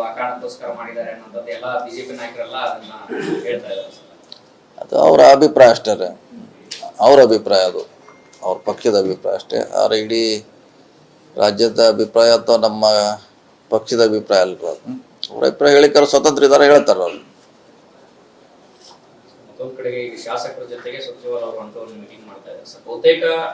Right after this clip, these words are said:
Speaker 1: ಆ, ಎಲ್ಲ ಶಾಸಕರು ಸಚಿವರ ಕಾರ್ಯವೈಖರಿ ವಿಚಾರಗಳನ್ನ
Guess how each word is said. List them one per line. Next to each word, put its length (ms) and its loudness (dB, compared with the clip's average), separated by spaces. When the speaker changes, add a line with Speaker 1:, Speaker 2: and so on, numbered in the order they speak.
Speaker 1:
ಆ, 40 -2
ಎಲ್ಲ 220 -10
ಶಾಸಕರು 540 -12
ಸಚಿವರ 340 -10
ಕಾರ್ಯವೈಖರಿ 600 -8
ವಿಚಾರಗಳನ್ನ 440 -10